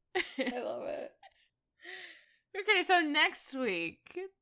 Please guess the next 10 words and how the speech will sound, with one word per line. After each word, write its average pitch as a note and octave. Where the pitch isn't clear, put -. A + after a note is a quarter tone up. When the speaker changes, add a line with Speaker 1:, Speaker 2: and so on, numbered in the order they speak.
Speaker 1:
Next A#3+
week. -
Speaker 2:
Next G#3+
week, F#3+
we're A3
talking F3
season F3+
two, E3+
episode -
seven, G3